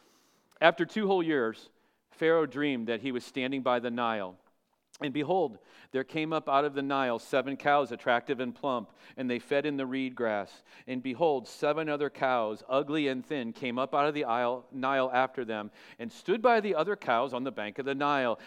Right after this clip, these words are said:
And the ugly, thin cows ate up the seven attractive, plump cows, and Pharaoh awoke. And he fell asleep and dreamed a second time.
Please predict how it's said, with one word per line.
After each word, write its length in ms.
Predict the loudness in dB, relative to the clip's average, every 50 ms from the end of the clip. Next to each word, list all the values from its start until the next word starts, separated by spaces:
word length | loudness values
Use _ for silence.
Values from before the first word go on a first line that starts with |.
| -20 -20 _ -6
And 160 | -6 -4 -4
the 180 | -4 -6 -6 -2
ugly, 420 | 2 2 2 2 0 -4 -4 -4 -4
thin 420 | -6 -6 -6 -6 -4 -4 -6 -8
cows 500 | -4 0 2 2 4 4 2 0 -2 -6 -4
ate 240 | -2 -2 -2 0 0
up 300 | 2 0 0 0 -4 -8
the 100 | -8 -8
seven 480 | -8 -8 -6 -2 0 0 0 0 -4 -6
attractive, 560 | -6 -4 0 0 0 0 0 -2 -6 -6 -6
plump 340 | -6 -4 -4 -4 -4 -4 -6
cows, 400 | -2 0 0 0 0 -2 -6 -8 -12
and 160 | -12 -12 -10
Pharaoh 480 | -6 -2 0 2 2 2 2 0 -4 -6
awoke. 440 | -6 -2 0 0 0 0 -2 -8 -20 -20 _ _ _ _ _ _ _ _ _ _ _ _ _ _ _ _ _ _ _ _ _
And 80 | -14 -14
he 60 | -6
fell 200 | -2 0 0 0
asleep 380 | 0 -2 -4 -4 -4 -4 -4 -10 _ _ _ _ _ _ _ _ _ -18 -14
and 100 | -14 -10
dreamed 200 | -8 -8 -8 -8
a 40 | -8
second 400 | -4 -2 -2 -2 -2 -8 -14 -10
time. 380 | -8 -6 -6 -6 -8 -10 -16